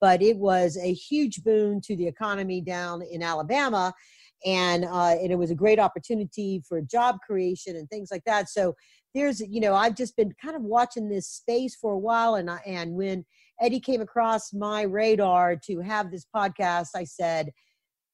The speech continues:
"We gotta do it. This is it. Time is right. I want my investors, I want the entrepreneurs out there," because as part of what I talk about in my book, Inside Secrets to Angel Investing,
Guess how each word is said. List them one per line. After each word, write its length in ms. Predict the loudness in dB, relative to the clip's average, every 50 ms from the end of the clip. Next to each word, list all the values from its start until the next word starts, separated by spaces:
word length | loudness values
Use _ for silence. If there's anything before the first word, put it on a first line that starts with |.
| _ _ -6
"We 140 | -4 2
gotta 240 | 4 4 4 4 2
do 160 | 0 -2 -4
it. 80 | -4 -8 -6 0
This 240 | 0 0 0 4
is 220 | 2 2 2 2 -4
it. 280 | -4 -2 -2 -4 -4
Time 260 | _ -6 -4 -2 0 2
is 220 | 0 0 0 -2
right. 460 | -2 0 2 2 2 2 0 -2 -6 _ _ _ _ _ _ -6
I 140 | -4 -2 -2
want 320 | -2 0 -2 -2 -2 -2
my 100 | -4 -4
investors, 560 | -2 -2 -2 0 0 -2 0 -2 -2 -2 -2
I 80 | -2 -2
want 300 | -4 -2 -4 -6 -6 -6
the 80 | -10 -10
entrepreneurs 560 | -10 -10 -10 -10 -12 -10 -8 -6 -4 -4 -2 -2
out 120 | -4 -4 -2 -2
there," 240 | -2 0 0 -2
because 480 | -2 -4 -6 -4 -2 2 2 2 0 -2 _ _ _ _ _ _ _ _ -6 -6
as 100 | -6 -6
part 240 | _ 2 4 4
of 60 | 4 4
what 100 | 2 0
I 60 | 0
talk 240 | 0 -2 -2 -2 0
about 180 | 0 0 0
in 80 | 0 0
my 120 | -2 -4
book, 340 | -2 0 2 2 0 0 -2
Inside 400 | -6 -6 -2 0 -2 -2 -2 -2
Secrets 340 | -8 -8 -6 -6 -8 -8 -8
to 80 | -12
Angel 380 | -8 -4 -4 -4 -4 -4 -8 -8
Investing, 520 | -8 -4 -2 -4 -4 -2 -4 -4 -4 -4